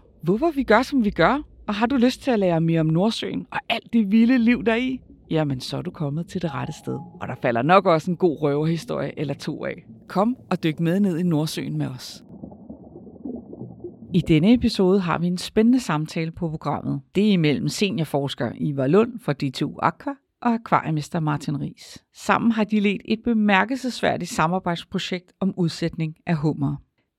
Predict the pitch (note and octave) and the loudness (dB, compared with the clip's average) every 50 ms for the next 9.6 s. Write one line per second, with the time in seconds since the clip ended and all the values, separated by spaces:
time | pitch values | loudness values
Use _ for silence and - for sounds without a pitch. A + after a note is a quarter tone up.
0 | - - F#3 E3 F#3 F#3+ A3 F3+ G#3+ G3+ F#3+ E3 - - F3 - - F3+ D#3+ E3+ | 0 2 4 6 6 4 4 4 2 4 2 2 0 -4 -4 -2 0 -2 -2 0
1 | - G3 F#3 F3 F3 D#3 D3+ F3 E3 - F3+ D#3+ D#3+ - - A#3+ B3 B3 B3+ A#3 | 0 -2 0 0 -2 -2 -2 -2 -4 0 -2 -2 -2 0 -2 0 0 4 4 4
2 | A3+ A3+ A#3 B3 B3 B3 A#3 A#3 - - - A3 G#3+ A3 - C#4 B3+ - - G3 | 6 4 4 0 0 -2 -2 -4 -8 -8 -6 -4 -4 -2 -2 -2 -2 0 -2 -2
3 | - - - F#3+ E3 E3+ F#3 D3+ B2 F3 E3+ E3 D3+ D3 D3 D3 - - _ _ | -2 0 0 0 2 2 0 0 0 -2 -2 -2 -2 -4 -4 -4 -6 -10 _ _
4 | _ _ - G3+ F#3 E3+ F3+ - - F3 A3+ A3+ - D4 A3+ E3+ E3 F3+ - - | _ _ 4 4 4 4 2 4 4 4 4 4 4 2 2 2 2 -2 0 0
5 | G#3+ G#3+ A3+ A3+ A3+ - - - D4 D4 - - - A#3+ - G3+ F3+ C3 - D#3+ | 2 2 2 2 0 -2 -2 -2 -2 -2 -2 -6 -6 -4 0 0 0 0 0 -2
6 | E3+ F3 - - F3 D3 - - A#3+ F#3 F#3 G3 E3+ D#3+ - - - F3+ G3+ A#3 | -4 -4 -4 -4 -6 -4 2 2 2 2 2 0 -2 -2 -2 0 0 2 4 4
7 | C4+ C4 A#3 E3+ D#3 D#3+ - - - - - F3+ E3+ D#3+ D#3+ F3 E3+ - - - | 4 4 2 2 0 -2 -6 -10 -12 -6 -4 -4 -4 -2 -4 -6 -6 -6 -8 -6
8 | - A3 B3+ C4+ C4 - - B3+ A#3 A#3+ A#3+ A#3+ A#3+ A#3+ - - C4 - - G#3+ | 0 4 2 2 2 0 -4 -4 -4 0 0 0 0 -2 -4 -6 -6 -4 2 2
9 | G3+ F3+ - - G#3 G3 - F#3+ F#3 F#3 F3+ | 2 2 0 -4 -6 -8 -6 -6 -8 -8 -8